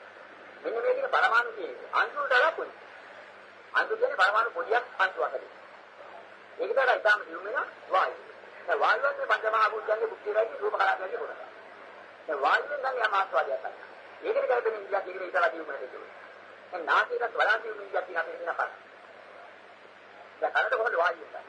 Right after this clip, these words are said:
අපි මෙතන කතා කරනකොට කම්පණය වෙන්නේ වායුව. වායු කම්පණය, කම්පණය වායුව කියලා එකක් අනිත් අපේ අලියවල. කන් අදිට ඇතුලේ මේ කියන ප්‍රසාද රූපේ. කන් අදිට තියෙන ආරසාව. එහෙනම් මේ නාසයේ තියෙන කොහු ගහ ගන්න පුළුවන්.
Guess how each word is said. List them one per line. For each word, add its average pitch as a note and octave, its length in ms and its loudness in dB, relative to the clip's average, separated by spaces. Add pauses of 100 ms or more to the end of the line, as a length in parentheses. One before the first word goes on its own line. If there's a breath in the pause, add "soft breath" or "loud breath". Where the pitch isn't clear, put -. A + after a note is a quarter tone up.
(160)
අපි - 180 -2
මෙතන A3+ 220 -2
කතා D#3+ 220 2
කරනකොට G3 300 -4
කම්පණය F#3+ 260 0
වෙන්නේ A3+ 200 -4
වායුව. B2+ 240 -2 (1000)
වායු G#3 240 4
කම්පණය, G#3+ 340 0
කම්පණය F3+ 440 0
වායුව G3 260 4
කියලා G#3+ 240 0
එකක් F3+ 140 0
අනිත් - 200 -2
අපේ F3+ 300 -4 (140)
අලියවල. - 440 -2 (840)
කන් F#3 180 2
අදිට B3 260 -2
ඇතුලේ - 360 -2
මේ A#4+ 180 -6
කියන A#4+ 160 -4
ප්‍රසාද - 240 2
රූපේ. - 260 -10 (1200)
කන් D3+ 180 2
අදිට G#3+ 220 -2
තියෙන D#3 140 -4
ආරසාව. D#3+ 420 2 (840)
එහෙනම් F#3+ 240 -2
මේ E3+ 160 -2 (220)
නාසයේ - 460 2
තියෙන - 300 -2 (140)
කොහු - 200 0
ගහ G3+ 160 4
ගන්න A3+ 260 4
පුළුවන්. - 320 -6